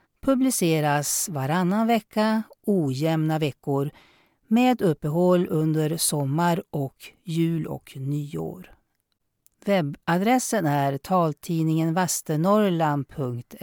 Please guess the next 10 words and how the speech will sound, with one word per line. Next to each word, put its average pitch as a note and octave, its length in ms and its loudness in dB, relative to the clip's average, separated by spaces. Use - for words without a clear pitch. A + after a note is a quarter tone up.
se. - 520 -6
Spotlight G#3 840 -2
finns G3+ 640 0
att E3+ 200 -4
lyssna F#3+ 420 2
på, B3 300 2
på E3 380 0
webbsidan E3 1080 0
som C#3 540 -2
podcast. G#3+ 1000 0